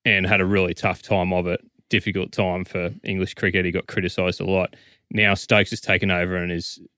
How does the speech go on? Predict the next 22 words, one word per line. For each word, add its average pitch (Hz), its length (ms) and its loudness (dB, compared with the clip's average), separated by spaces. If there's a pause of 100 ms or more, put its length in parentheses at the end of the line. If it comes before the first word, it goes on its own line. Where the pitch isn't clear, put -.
is 107 160 -2
a 87 60 -2
hero. 98 440 0 (1160)
I, - 40 -2
is 131 220 0
there 131 200 6
a, 123 80 -2
is 131 220 0
there 127 100 4
some 135 400 0
element 110 380 4
in 92 100 0
Joe 95 200 4
Root 98 260 2
going, 101 360 4 (560)
"All 113 60 4
right, 120 220 4 (160)
you - 240 2
wanna 113 140 6
play 123 200 6
this 139 160 2
way? 151 240 4